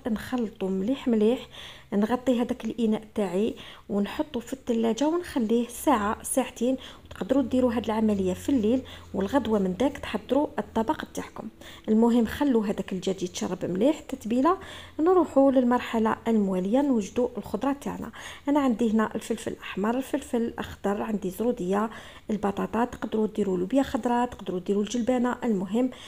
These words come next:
الخضره اللي تكون عندكم والخضره اللي تحبوها ديروها في هذا الطبق. وكما قلت لكم بالنسبه للحوم تقدروا ديروا لحم خروف تقطعوه الى قطع صغيره، تاني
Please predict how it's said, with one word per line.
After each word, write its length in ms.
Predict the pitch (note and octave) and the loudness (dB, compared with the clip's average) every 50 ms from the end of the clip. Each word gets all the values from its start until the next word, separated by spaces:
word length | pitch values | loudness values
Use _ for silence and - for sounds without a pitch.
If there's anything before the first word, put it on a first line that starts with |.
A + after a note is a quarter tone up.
| - - - - - | -18 -20 -14 -6 -4
الخضره 460 | F#3+ G3 - - D4+ C#4+ - C#4+ C#4+ | -4 -4 0 -2 -2 0 0 0 2
اللي 120 | C#4 C#4 | 2 2
تكون 260 | C#4 - - - C4 | 0 0 0 0 2
عندكم 480 | B3 A#3 B3 B3 - - - B3 B3+ C4 - - - | 2 0 -2 -4 -6 -4 0 0 0 0 -2 -6 -6
والخضره 440 | F#3+ F#3+ F#3+ - - B3+ - A3 G#3+ | -6 -6 -4 -4 -4 -2 -2 -2 -2
اللي 180 | F3+ G3+ C4+ | 0 0 -2
تحبوها 640 | D4 - - - B3 G#3+ - C4 C4 C4 D#4 E4+ - - A3+ G#3+ | -2 -2 -4 -4 -4 0 2 2 2 4 2 0 0 -2 -6 -2
ديروها 300 | - A#3+ A3+ B3+ C4 D#4 | 0 0 2 2 0 0
في 180 | E4+ - C#4 B3+ | 0 0 0 0
هذا 200 | C#4 E4 D#4+ D#4 | 0 0 0 -2
الطبق. 340 | D4+ - - E3+ - - - - - - - - - - - - - | -2 -2 -6 -6 -6 -8 -14 -18 -20 -20 -18 -18 -16 -16 -16 -12 -8
وكما 320 | - G3+ - - D#4 C#4+ A#3+ | -8 -8 0 2 2 4 4
قلت 240 | G3+ - F#3 - - | 2 0 -4 -4 -6
لكم 240 | - - - B3+ | -4 -2 -2 0
بالنسبه 400 | B3+ C4+ A#3+ B3 B3+ B3+ - A3+ | 2 2 2 2 0 0 -2 0
للحوم 420 | G3 G3 F3+ F3+ F3+ - C4+ D#4+ F#4+ | 0 0 0 -2 0 0 0 0 0
تقدروا 360 | - - - - - A3 G#3 | -2 -6 -8 -4 -2 -2 -2
ديروا 280 | G3+ - G3 F#3+ G#3 A3+ | 0 0 0 0 2 0
لحم 260 | A#3 - - C4+ C4 | -2 -2 0 0 0
خروف 400 | C4 - - A3 A#3 B3+ A#3+ - - - - - - - - | -2 -2 0 0 0 0 -2 -6 -12 -16 -18 -18 -18 -8 -6
تقطعوه 540 | A3 F#3 - - A#3+ A#3+ - G#3 A3+ A3 | -6 -2 0 0 0 0 2 2 2 2
الى 240 | A#3 - G#3+ G#3 G#3 | 2 0 0 0 -2
قطع 340 | F#3 - - C4+ C4+ - C4 | -2 0 -2 0 0 0 -2
صغيره، 460 | C4 - - B3+ A3+ G#3 G3+ G#3+ A3 | 0 0 -2 0 0 0 0 0 0
تاني 360 | A3+ A#3 A3+ G#3 G3+ G#3 A3 | -2 -2 -2 0 2 2 2